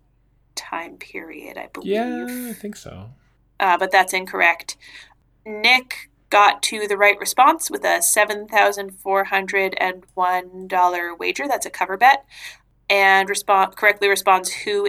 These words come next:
Speaker 1: is Emma Lazarus, author of The New Colossus, about the Statue of Liberty."
Speaker 2: Statue of Liberty.
Speaker 1: Yeah.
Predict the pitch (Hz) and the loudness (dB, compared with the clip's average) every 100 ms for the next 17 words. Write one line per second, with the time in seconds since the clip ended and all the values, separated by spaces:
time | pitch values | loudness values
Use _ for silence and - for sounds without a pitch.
0 | - 190 190 185 _ - 175 180 202 240 | 0 0 0 -4 _ -4 -2 0 4 4
1 | - - - - - - - _ _ - | 4 0 -2 0 0 -2 -6 _ _ 4
2 | 202 185 190 190 185 185 190 196 185 185 | 4 4 -2 -2 -2 -10 -8 -6 -2 -4
3 | 180 190 175 165 - 165 - - - - | -4 0 2 2 -2 -4 -2 0 -2 -6
4 | _ _ _ _ _ _ - - 160 143 | _ _ _ _ _ _ -14 -4 -4 -4
5 | 160 160 - - 156 - - - - 101 | -8 -8 -4 -2 -2 -6 -8 -10 -8 -8
6 | 101 - 101 87 92 _ _ - 165 | -10 -14 -18 -18 -20 _ _ -8 -4